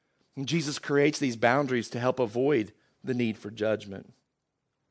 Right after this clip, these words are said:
Then we wrap up with number four. The church is challenged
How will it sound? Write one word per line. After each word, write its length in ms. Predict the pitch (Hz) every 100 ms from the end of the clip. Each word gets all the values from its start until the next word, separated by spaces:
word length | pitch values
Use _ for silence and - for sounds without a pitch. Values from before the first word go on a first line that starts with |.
| - - - - -
Then 100 | 175
we 60 | 165
wrap 200 | 151 156
up 120 | 135
with 80 | 135
number 160 | 127
four. 220 | - 135
The 80 | 110
church 280 | - 147 123
is 120 | 113
challenged 840 | - - 143 143 147 151 156 139